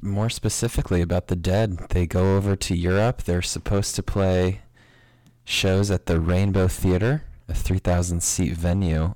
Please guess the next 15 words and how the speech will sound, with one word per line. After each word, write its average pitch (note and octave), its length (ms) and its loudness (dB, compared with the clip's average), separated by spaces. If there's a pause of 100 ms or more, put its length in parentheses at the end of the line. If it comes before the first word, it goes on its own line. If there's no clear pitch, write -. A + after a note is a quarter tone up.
(120)
Um, E2+ 480 0 (1200)
but - 160 -2
the F2 80 2
venue G2+ 440 2 (180)
closed G2 760 0 (520)
a F#2+ 60 -4
little F#2 380 2 (100)
bit F2+ 180 0
before F2+ 300 0
they E2+ 80 2
got E2+ 180 0
over G2+ 240 2
there. D2 380 -2
And F2 120 -4
so, E2+ 460 0